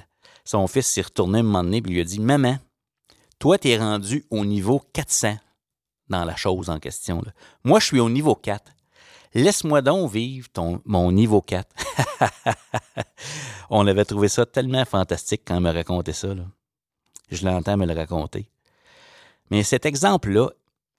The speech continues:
est tellement pertinent actuellement en éducation parce que les chances sont que les apprenants qui nous sont confiés, cette année surtout, là, soient eux aussi rendus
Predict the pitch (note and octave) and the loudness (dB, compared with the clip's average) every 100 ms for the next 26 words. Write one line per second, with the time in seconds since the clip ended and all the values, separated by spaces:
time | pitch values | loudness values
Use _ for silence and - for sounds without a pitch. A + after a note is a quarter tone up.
0 | _ _ - G#2+ - D#3 C#3 B2 C3+ - | _ _ -8 -8 -6 -2 2 2 0 -2
1 | A2 - - F#2+ G#2 G2 - F2+ F2 G2 | -8 -8 -2 0 0 -2 -2 0 0 0
2 | E2+ - E2+ E2+ A#2 A2+ - A#2+ A2+ - | -2 -2 -2 0 -2 -2 -4 -2 -2 0
3 | E3 D3 - C#3+ - G2 G#2 - G2+ B2 | 0 0 0 0 0 0 0 0 0 0
4 | C#3+ G2+ E2+ G#2+ G2 F#2+ F2 G#2+ A#2+ - | -2 -4 -2 -2 0 0 0 -4 -4 -4
5 | D3 - G2+ A2 - F#2 - G#2 B2 A#2 | -4 -4 -4 -2 -4 -6 -6 -6 -4 -4
6 | - G#2 A2 - C3+ B2+ - A2 A2+ G2 | -2 2 2 2 -2 -4 -6 -6 -6 -4
7 | G2 F#2 E2+ F#2+ | -4 -4 -6 -10